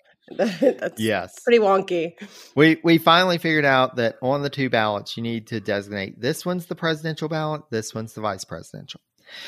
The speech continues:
Speaker 1: Right.
Speaker 2: But they hadn't figured that out yet. But the political mess was sorted out. Jefferson became the third president. And just in a nutshell, I've covered this in thirty-something episodes thus far, but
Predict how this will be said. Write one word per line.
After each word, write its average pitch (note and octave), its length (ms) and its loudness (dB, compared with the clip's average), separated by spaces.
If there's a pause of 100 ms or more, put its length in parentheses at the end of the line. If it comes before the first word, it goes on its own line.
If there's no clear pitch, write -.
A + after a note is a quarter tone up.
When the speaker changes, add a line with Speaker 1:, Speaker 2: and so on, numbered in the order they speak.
(240)
Speaker 1:
Right. - 260 -8
Speaker 2:
But C3 340 4 (160)
they A2+ 160 6
hadn't B2+ 260 4
figured C#3+ 260 2
that D3+ 180 4
out D3 280 2
yet. G2+ 340 -2 (480)
But C3+ 220 6
the D3 80 0
political D3+ 380 0
mess A2+ 340 2
was F#2+ 220 0
sorted E3 340 2
out. A#2+ 300 6
Jefferson G2 420 -2
became A2 280 0
the A#2 100 -4
third A2+ 300 4
president. G2+ 460 0 (600)
And A2 240 4
just A2+ 360 4 (320)
in A2 320 4
a G2+ 120 0
nutshell, B2 840 4
I've G2 220 -6
covered G2+ 360 -2
this G#2+ 280 2
in G#2 400 -2 (100)
thirty-something A2+ 640 4
episodes A#2 520 2
thus B2 240 4
far, C3+ 340 4
but A2+ 320 6